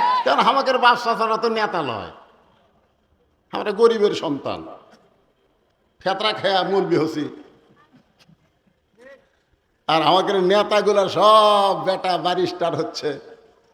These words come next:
ডাক্তার হচ্ছে, ইঞ্জিনিয়ার হচ্ছে। আপনি বলেন তো, ডাক্তার, ইঞ্জিনিয়ার, ব্যারিস্টার খারাপ না? খারাপ না। কিন্তু আপনি বলেন তো,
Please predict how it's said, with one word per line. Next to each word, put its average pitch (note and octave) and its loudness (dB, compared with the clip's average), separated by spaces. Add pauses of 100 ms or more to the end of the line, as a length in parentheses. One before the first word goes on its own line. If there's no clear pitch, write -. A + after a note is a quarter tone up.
(100)
ডাক্তার F#3 -2
হচ্ছে, F#3 0
ইঞ্জিনিয়ার F#3+ 2
হচ্ছে। D#3+ -4 (600)
আপনি F#3+ 4
বলেন G#3 6
তো, A#3 10 (1000)
ডাক্তার, C4 4
ইঞ্জিনিয়ার, E4 6
ব্যারিস্টার D#4+ 2 (180)
খারাপ D#4 8
না? F4 10 (1500)
খারাপ F#3+ 2
না। B2 0 (1040)
কিন্তু G3 6
আপনি A3+ 6
বলেন A#3 8 (100)
তো, A#3+ 8